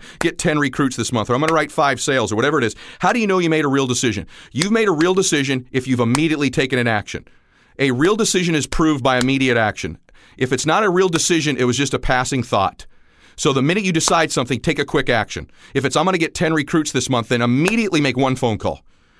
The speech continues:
The only way to change your life is to make real decisions. And I'll tell you that there are two major decisions that I think you need to make right now. The first one is why, and the second one is your detailed plan how. Third, raise your standards,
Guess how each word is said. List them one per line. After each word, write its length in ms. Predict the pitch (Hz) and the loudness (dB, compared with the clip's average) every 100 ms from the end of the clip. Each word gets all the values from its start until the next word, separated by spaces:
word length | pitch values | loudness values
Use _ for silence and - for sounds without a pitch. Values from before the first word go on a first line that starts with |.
| - - | -20 -4
The 100 | 120 | 0
only 180 | 151 214 | 2 2
way 140 | 190 | 2
to 60 | 170 | 2
change 320 | - 160 139 | 0 0 0
your 100 | 135 | 0
life 240 | 131 131 127 | 0 0 -2
is 80 | |
to 100 | 113 | -2
make 200 | 120 110 | -2 -2
real 180 | 110 120 | 0 0
decisions. 580 | 117 - 101 87 71 - - - - - | 0 -2 -2 -4 -8 -12 -16 -20 -14 -4
And 160 | 123 | 0
I'll 140 | 123 127 | 0 0
tell 180 | - 175 | 0 0
you 140 | 147 | 2
that 100 | 123 | 0
there 160 | 135 120 | 0 0
are 80 | |
two 240 | 117 - 214 | 0 0 0
major 340 | 180 165 139 | 2 0 -2
decisions 460 | 127 120 135 110 104 | -2 -2 -2 0 -2
that 100 | 110 | -2
I 60 | |
think 160 | 101 113 | -2 -2
you 80 | 107 | -2
need 140 | 107 | -2
to 40 | 101 | -2
make 280 | 98 - - - _ _ _ | -4 -6 -14 -20 _ _ _
right 240 | 113 117 101 | 0 0 0
now. 240 | 92 73 - - - | -4 -4 -12 -14 -10
The 80 | |
first 280 | 107 160 160 | -2 -2 0
one 140 | 156 113 | 0 -2
is 120 | 92 | -2
why, 480 | 110 135 170 196 - | 0 2 2 -2 -4
and 100 | 107 | -4
the 60 | |
second 320 | 98 147 151 143 | -2 -2 -2 -2
one 180 | 143 | -2
is 80 | 113 | 0
your 120 | 104 | -2
detailed 480 | 92 127 127 127 113 | -2 -2 0 0 0
plan 300 | - 117 107 | -2 -2 -2
how. 320 | 98 90 76 - - - - | -2 -2 -4 -10 -20 -20 -18
Third, 420 | - 170 139 98 | -2 2 2 0
raise 320 | 123 196 254 | 0 2 2
your 100 | 240 | 0
standards, 840 | - - 165 147 104 73 - - | 0 0 0 0 -2 -4 -8 -10